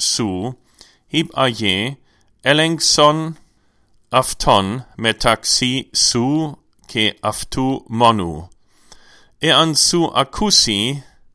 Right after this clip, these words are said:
εκερδίσας τον αδελφόν σου. Εάν δε μη ακούσει,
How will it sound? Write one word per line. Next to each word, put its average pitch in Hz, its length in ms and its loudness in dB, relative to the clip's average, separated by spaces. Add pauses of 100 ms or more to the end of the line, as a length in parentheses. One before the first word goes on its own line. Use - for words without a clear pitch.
(380)
εκερδίσας 127 1300 0
τον 127 320 -2
αδελφόν 120 800 0
σου. 82 540 -4 (880)
Εάν 143 360 2
δε 135 260 2
μη 156 380 0
ακούσει, 127 880 -2